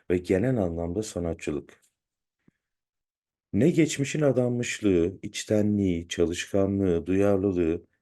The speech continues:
ne de belli değerlerin asla hafife alınmayışı. Şimdilerde bunların tekine bile doğru düzgün sarılan, sahip olan, onları yücelten tek bir eserle bile karşılaşamıyorum.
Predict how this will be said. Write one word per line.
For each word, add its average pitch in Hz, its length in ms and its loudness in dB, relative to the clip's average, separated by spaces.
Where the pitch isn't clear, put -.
ne 139 220 -2
de 147 200 2
belli 95 340 -2
değerlerin 87 580 -4
asla 120 440 0
hafife 110 340 -4
alınmayışı. 87 760 -2
Şimdilerde 123 680 0
bunların 117 400 0
tekine 127 440 -2
bile 82 200 2
doğru 98 260 2
düzgün 92 300 -4
sarılan, 78 540 0
sahip 90 440 0
olan, 78 360 -2
onları 127 360 0
yücelten 98 640 -2
tek - 260 -4
bir 101 80 0
eserle 104 500 -2
bile 95 200 0
karşılaşamıyorum. 92 880 -2